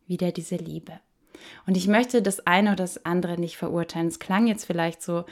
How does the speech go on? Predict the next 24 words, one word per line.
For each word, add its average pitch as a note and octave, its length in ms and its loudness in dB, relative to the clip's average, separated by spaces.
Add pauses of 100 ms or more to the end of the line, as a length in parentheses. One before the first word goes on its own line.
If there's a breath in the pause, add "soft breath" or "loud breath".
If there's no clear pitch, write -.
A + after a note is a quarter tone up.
(340 loud breath)
als - 320 -2
würde F3 200 0
ich - 200 -8 (420 soft breath)
da E3+ 480 2 (840)
die F#3 180 -4
Dinge G#3 200 4
verurteilen, A#3+ 500 4
aber G#3+ 120 2
natürlich B3 420 2
gibt B3+ 240 2
es B3 160 -4
Phasen A#3 440 4
im G3 140 6
Leben. F3 480 0 (840)
Ich - 140 -6
selbst F#3 280 2
habe G3+ 140 0
eine A#3 80 2
kleine B3 300 4
Tochter G3 480 -2 (580 loud breath)
und F#3+ 220 6
da G#3+ 140 8
hatte G3 180 6
ich, - 220 -2